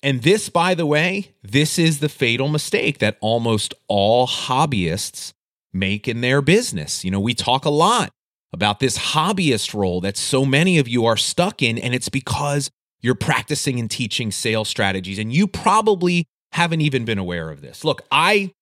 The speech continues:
totally get it, though, because I was stuck in this place for a very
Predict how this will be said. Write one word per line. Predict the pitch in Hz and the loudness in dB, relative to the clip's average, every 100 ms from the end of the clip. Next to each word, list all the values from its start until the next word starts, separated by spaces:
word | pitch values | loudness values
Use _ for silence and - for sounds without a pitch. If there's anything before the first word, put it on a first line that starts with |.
| _ - | _ -2
totally | 160 147 117 98 | 2 2 0 -2
get | 85 | -2
it, | 73 | -6
though, | - 55 - _ _ _ _ _ _ - | -12 -16 -16 _ _ _ _ _ _ -6
because | 117 110 | -2 0
I | 113 | 0
was | 113 | 0
stuck | - 117 - | -2 -2 0
in | 104 | -2
this | 101 | -2
place | - 104 92 | -2 -2 -2
for | - 95 | -4 -4
a | |
very | 87 90 101 104 101 | -2 0 2 2 0